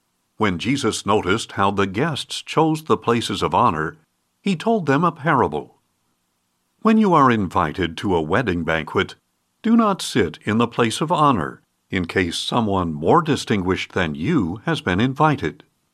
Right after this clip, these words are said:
Then the host who invited both of you will come and tell you, 'Give this man your seat.' And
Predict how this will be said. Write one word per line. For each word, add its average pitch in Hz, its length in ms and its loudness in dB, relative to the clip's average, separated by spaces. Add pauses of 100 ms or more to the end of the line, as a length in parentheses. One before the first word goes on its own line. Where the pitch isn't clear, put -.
(420)
Then 151 460 2
the 123 180 2
host 120 340 -2
who 110 100 0
invited 85 560 0
both 165 240 0
of 98 100 -2
you 87 380 -2
will 143 240 2
come 185 460 -2
and 160 200 -4
tell 123 260 2
you, 113 280 2 (400)
'Give 214 260 0
this 175 300 -2
man 80 320 -2
your 113 240 2
seat.' - 560 -6 (580)
And 135 200 0